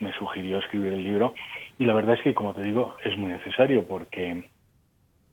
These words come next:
porque es un, es un elemento apologético,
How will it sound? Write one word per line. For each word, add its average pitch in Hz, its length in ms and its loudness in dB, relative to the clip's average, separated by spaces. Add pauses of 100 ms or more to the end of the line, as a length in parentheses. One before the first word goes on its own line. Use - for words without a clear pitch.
(160)
porque 120 260 2
es 156 140 4
un, 151 360 4
es - 180 -2
un 131 320 4 (360)
elemento 127 460 4
apologético, 110 840 2